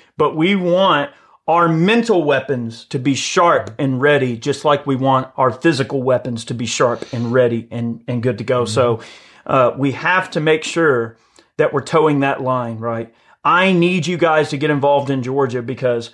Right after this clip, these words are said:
Speaker 1: there's a lot at stake for the whole nation. This is not just Georgia. This is all of us. This could change the path for gun ownership negatively for a long, long, long, long time.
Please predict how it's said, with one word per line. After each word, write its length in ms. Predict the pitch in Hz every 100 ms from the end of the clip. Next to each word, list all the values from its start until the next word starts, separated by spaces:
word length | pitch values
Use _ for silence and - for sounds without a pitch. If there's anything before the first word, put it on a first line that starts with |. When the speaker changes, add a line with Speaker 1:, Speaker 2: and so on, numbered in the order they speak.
| _ -
Speaker 1:
there's 240 | 156 175
a 60 | 151
lot 260 | 147 151
at 100 | 139
stake 380 | - 147 135 -
for 240 | - 120
the 100 | 117
whole 340 | 107 - 160 190
nation. 400 | 180 170 - 107 - _ _ -
This 160 | 143
is 80 | 127
not 260 | 143 170 180
just 200 | 190 -
Georgia. 520 | 185 175 180 180 180 _ -
This 160 | 135
is 100 | 139 117 -
all 240 | 165 185
of 100 | 143
us. 320 | 117 - - _ _ _
This 180 | 156 165
could 160 | 196 147
change 440 | 175 175 196 170
the 100 | 185
path 380 | - 170 156 -
for 100 | 147
gun 200 | 135 151
ownership 680 | 165 170 170 - 185 180 - _ _ -
negatively 800 | 135 180 170 156 127 127 110 113 _ _ _ _ _ _ _ _ -
for 160 | 160
a 120 | 135 120
long, 360 | 123 139 147
long, 240 | 143 147 135
long, 240 | 139 135
long 220 | 131 131
time. 300 | 127 123 107